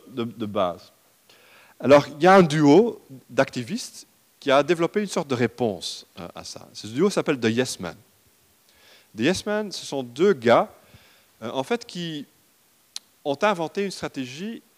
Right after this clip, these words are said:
qu'on peut appeler la suridentification. Et leur stratégie, c'est que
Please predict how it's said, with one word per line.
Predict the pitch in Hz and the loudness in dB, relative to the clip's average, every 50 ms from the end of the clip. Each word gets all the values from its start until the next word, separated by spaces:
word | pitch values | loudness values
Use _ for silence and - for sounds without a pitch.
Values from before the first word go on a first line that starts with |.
| _ - | _ -18
qu'on | 143 139 | -18 -10
peut | - 196 190 | -4 -2 -2
appeler | 170 - - 175 170 185 196 196 143 - - | -2 -4 -6 -8 -4 -4 -4 -4 -6 -6 -6
la | 139 127 | -6 -6
suridentification. | - - - 233 226 - - - 170 151 156 139 - 147 - - 131 - 127 110 - - - 95 80 - _ _ _ _ _ _ _ _ _ _ _ - | -6 -4 -2 -2 -2 -2 -4 -6 -2 0 0 0 0 -4 -10 -8 -6 -4 -4 -4 -4 -6 -10 -10 -12 -14 _ _ _ _ _ _ _ _ _ _ _ -2
Et | 123 | 0
leur | 143 143 | 0 0
stratégie, | - - 240 233 - 180 147 170 208 | -2 -4 -8 -8 -8 -8 -8 -8 -8
c'est | 196 - 170 - | -8 -8 -10 -8
que | - 196 208 | -8 -10 -10